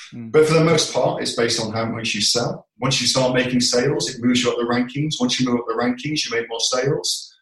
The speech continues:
Speaker 2: Once you're making more sales, you get more reviews. Once you get more reviews, you make more sales. It's a self-fulfilling prophecy. So,
Speaker 1: It's the
Speaker 2: yeah,
Speaker 1: flywheel.
Speaker 2: it, it, the,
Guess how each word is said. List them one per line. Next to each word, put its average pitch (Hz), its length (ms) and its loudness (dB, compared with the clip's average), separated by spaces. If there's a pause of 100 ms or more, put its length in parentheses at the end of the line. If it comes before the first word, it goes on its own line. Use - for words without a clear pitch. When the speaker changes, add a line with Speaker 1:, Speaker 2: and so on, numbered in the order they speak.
(140)
Speaker 2:
Once 247 160 0
you're 127 100 2
making 127 240 2
more 127 140 2
sales, 131 360 0
you 117 60 -4
get 117 180 -4
more 113 120 -2
reviews. 139 760 0
Once 123 120 -4
you - 40 -4
get 120 140 -2
more 120 120 0
reviews, 123 400 -2
you 120 80 0
make 110 100 -4
more 113 100 -6
sales. 170 600 -4 (200)
It's 139 160 2
a - 20 2
self-fulfilling 135 680 2
prophecy. - 400 -8
So, 98 280 -4 (340)
Speaker 1:
It's - 180 -8
the 131 80 0
Speaker 2:
yeah, 107 140 2
Speaker 1:
flywheel. 107 320 0
Speaker 2:
it, - 40 -4
it, 147 240 0 (440)
the, 113 300 -4